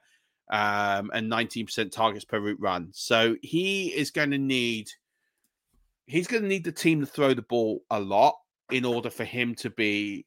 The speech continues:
having big weeks. So Calvin Ridley is not gonna be in this,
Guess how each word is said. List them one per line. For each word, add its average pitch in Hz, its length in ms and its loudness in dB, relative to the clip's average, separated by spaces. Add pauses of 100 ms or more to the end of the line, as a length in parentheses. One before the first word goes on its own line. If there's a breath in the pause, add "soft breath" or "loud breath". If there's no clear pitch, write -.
(120)
having 110 400 0
big 107 300 -4
weeks. - 540 -8
So 123 300 4 (640 soft breath)
Calvin 185 440 2
Ridley 143 340 2
is 123 120 -2
not 135 280 2
gonna 135 200 -2
be 131 180 2
in 120 80 -2
this, 123 320 -4